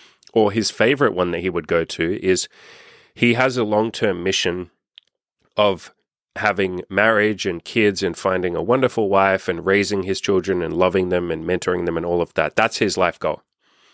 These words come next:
That's the thing that's the most important to him. And so I said, "You walking around and learning how to talk to women is one step on the path to that future goal that you have, that future dream of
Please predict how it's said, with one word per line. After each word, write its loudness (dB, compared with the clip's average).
That's 0
the 4
thing 2
that's -2
the 0
most 0
important 0
to -12
him. -10
And 2
so 2
I 4
said, 2
"You 2
walking 2
around 4
and 0
learning 0
how 0
to -2
talk -4
to -2
women -4
is 0
one 0
step 0
on 0
the -2
path -2
to -6
that 0
future -4
goal 2
that -6
you -2
have, -4
that -2
future -4
dream 0
of -6